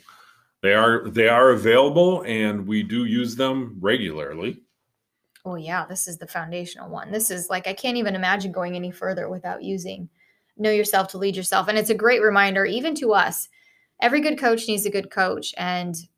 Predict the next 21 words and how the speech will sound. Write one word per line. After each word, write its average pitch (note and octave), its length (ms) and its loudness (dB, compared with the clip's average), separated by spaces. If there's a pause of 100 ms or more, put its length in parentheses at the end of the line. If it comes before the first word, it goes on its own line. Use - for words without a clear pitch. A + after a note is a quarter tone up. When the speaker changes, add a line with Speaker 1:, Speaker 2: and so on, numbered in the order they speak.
(140)
Speaker 2:
I G3+ 120 6
don't A3 100 4
know G#3 60 -2
how G#3+ 80 0
many G#3+ 140 0
times F#3+ 360 -2
that G3 200 0
we G#3+ 180 0
have A3+ 140 -2
relied F#3 300 2
on F#3 120 0
our F3+ 120 -2
own F#3+ 220 -4
tools F3+ 400 -6
to F3 80 -16
get F3+ 160 -4
us F3 180 -2
through F#3 200 -6
because F3+ 440 -8 (420)
nobody's G3 360 0
perfect B3+ 600 -4